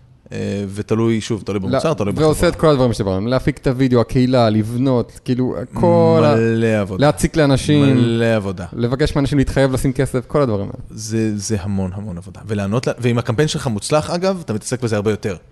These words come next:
Speaker 1: כי אנשים שואלים עליה שאלות, ואתה צריך לענות להם, ואתה צריך לדבר איתם, ו-, ופרס, אה, ועיתונות, ומה עושים היום, וזה סיזיפי. אחרי שבוע, כשנגמר הבאז הראשוני,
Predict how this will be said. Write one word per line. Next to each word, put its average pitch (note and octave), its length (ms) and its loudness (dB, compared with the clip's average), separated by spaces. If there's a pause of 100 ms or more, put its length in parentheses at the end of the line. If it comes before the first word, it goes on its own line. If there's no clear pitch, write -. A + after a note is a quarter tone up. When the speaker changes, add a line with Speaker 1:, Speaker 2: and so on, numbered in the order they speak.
(480)
Speaker 1:
כי G2+ 280 -4
אנשים G#2+ 240 -4
שואלים A2 320 -2
עליה D3+ 120 0
שאלות, A#2 280 -2
ואתה - 140 -16
צריך - 200 -18
לענות A2+ 320 -4
להם, C3 100 -2
ואתה G2 160 -8
צריך F#2+ 180 -18
לדבר G#2 160 -2
איתם, C3 380 -2
ו-, F2+ 240 -10
ופרס, C#3 500 -4
אה, B2 360 -2
ועיתונות, A#2+ 680 -4
ומה F#2+ 540 -10
עושים A2 240 -4
היום, D#3+ 300 0 (260)
וזה G2 140 -10
סיזיפי. G2 640 -4
אחרי C#3+ 200 -2
שבוע, B2+ 420 -2
כשנגמר A2+ 420 -4
הבאז A2 280 -2
הראשוני, A#2 540 -4